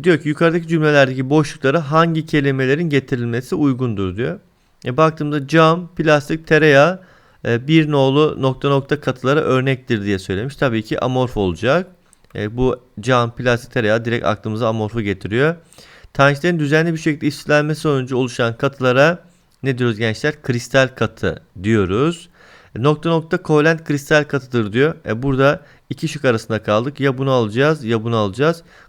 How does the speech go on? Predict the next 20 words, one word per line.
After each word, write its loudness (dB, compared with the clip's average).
Kovalent 2
kristal 0
dediğine 0
göre... 0
E, -4
burada -2
elması 0
alacağız 0
gençler. -4
Elmas -2
kovalent -4
kristale -6
örnektir -4
diye -4
söyleyelim. -8
E, -8
burada -2
S -2
sekiz -4
kükürt, -4